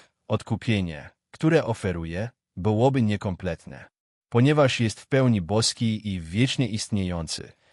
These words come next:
jego ofiara ma moc zadośćuczynienia za ludzki grzech i pojednania nas z Bogiem. Zrozumienie boskiej natury Jezusa wpływa również na to, jak postrzegamy jego nauki, autorytet i obecność w naszym dzisiejszym życiu.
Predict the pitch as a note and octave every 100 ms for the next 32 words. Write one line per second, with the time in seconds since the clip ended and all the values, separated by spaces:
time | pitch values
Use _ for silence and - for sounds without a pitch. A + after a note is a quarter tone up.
0 | _ - B2 D3 A#2+ A#2 D3 C#3 B2+ A2
1 | F#2+ G#2 G2+ F2+ G2 F#2 - - F#2+ G2+
2 | F#2+ F2 F2+ G#2 - E2+ E2 F#2+ B2+ -
3 | - A2 A2+ G2+ E2+ F#2 F#2 F2 E2+ D#2+
4 | E2 F2 D#2 D2 - _ _ _ _ G2+
5 | A#2 C3 C3+ D3 C#3 F#2+ G#2+ C3 - A2
6 | G2 A2+ G#2 F2+ F2 G2 A#2+ B2 G#2+ F#2+
7 | - - - B2+ A#2+ A2 G#2+ F2+ F2 -
8 | F2 D#2+ F2+ E2 F2+ _ _ _ G2+ A2+
9 | C3 A#2+ - G#2+ A#2+ B2+ G#2+ F#2+ F2+ F#2
10 | F#2+ F#2+ - G#2 A2+ _ _ - G#2+ G#2
11 | G#2+ G#2+ - G#2+ - A2+ G#2+ F#2 F#2+ B2
12 | - G2 F2 - F2 F2+ G2 - G2 F#2
13 | - F#2 E2 F#2 D#2+ E2 - -